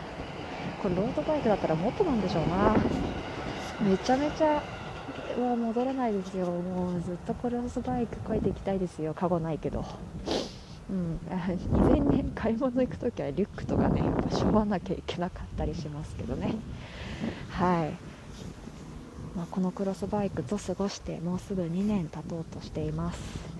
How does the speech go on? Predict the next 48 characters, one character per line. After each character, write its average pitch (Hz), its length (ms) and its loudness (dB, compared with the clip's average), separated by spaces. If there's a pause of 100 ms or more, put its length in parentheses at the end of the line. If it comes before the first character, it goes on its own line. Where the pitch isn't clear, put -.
(680)
え 190 60 0
ー、 170 480 -4 (420)
二 - 140 0
千 180 160 -2
二 165 240 -2
十 147 140 -6
一 151 240 -6
年、 156 300 -4 (800)
は 165 180 -8
い、 160 80 -8 (360)
二 - 240 -4
日 175 60 2
目 185 100 2
と 160 260 -2
な 175 100 -2
っ - 20 -6
て 170 200 -8
ま 156 200 -4
す - 140 -12
ね。 165 300 -2 (400)
は 175 160 -12
い、 175 140 -14 (140)
年 - 240 -10
明 156 80 -6
け 151 140 -10
て - 140 -12
も 160 180 -12 (140)
二 - 180 -20
日、 - 200 -8 (600)
も 226 160 6
う 190 40 2
二 - 260 -4
日 175 100 -2
な 170 100 0
の 160 100 0
か、 147 180 -6
ま 170 120 0
だ 170 100 -2
二 - 240 -14
日 180 100 -4
な 165 100 -2
の 156 80 -4
か、 139 260 -12 (880)
え 160 440 -2
ー、 - 40 -4
ど 185 100 2
う 156 40 -2
考 - 120 -10